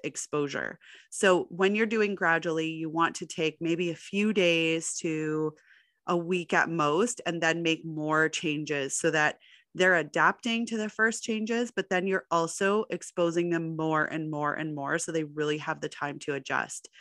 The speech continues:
Sometimes when we do things too slowly as well, it leaves more room for upset because they don't have,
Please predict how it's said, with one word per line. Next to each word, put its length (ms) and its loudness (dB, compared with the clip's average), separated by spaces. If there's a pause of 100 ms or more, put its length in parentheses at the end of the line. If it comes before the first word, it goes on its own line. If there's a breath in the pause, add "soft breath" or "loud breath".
(140 loud breath)
Sometimes 480 2
when 140 0
we 120 0
do 180 -4
things 340 -4
too 240 -2
slowly 460 2
as 160 0
well, 400 2 (400 loud breath)
it 160 -4
leaves 340 0
more 220 6
room 300 2
for 200 -6
upset 480 0 (100)
because 680 0 (520 soft breath)
they 120 4
don't 200 0
have, 400 4